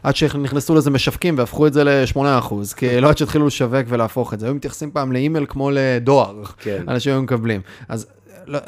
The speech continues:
Speaker 1: אז, אז בסדר, אז העסק שלי נבנה על אימייל, ועכשיו אימייל לא רלוונטי, אז עכשיו פייסבוק רלוונטי, אז בואו נבנה אותו על פייסבוק, או אינסטגרם.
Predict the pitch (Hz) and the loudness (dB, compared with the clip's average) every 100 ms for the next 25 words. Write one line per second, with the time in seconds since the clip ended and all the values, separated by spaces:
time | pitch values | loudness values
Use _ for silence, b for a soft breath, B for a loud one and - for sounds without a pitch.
0 | - - 165 156 - 254 359 147 131 127 | -12 -12 -6 -6 -6 -4 -4 -4 -4 -2
1 | 143 156 175 175 147 147 147 123 110 117 | -2 -4 -6 -6 -4 0 0 0 -2 -4
2 | 117 117 196 196 214 220 220 180 123 117 | -6 -6 -6 -4 -2 0 0 0 0 -2
3 | 120 123 160 190 170 165 139 113 98 101 | -6 -10 -10 -6 -6 -4 -4 -4 -6 -12
4 | 117 123 131 151 180 - 185 117 110 139 | -10 -6 -4 -2 -2 -2 -4 -4 -4 -4
5 | 175 185 127 | -2 -4 -4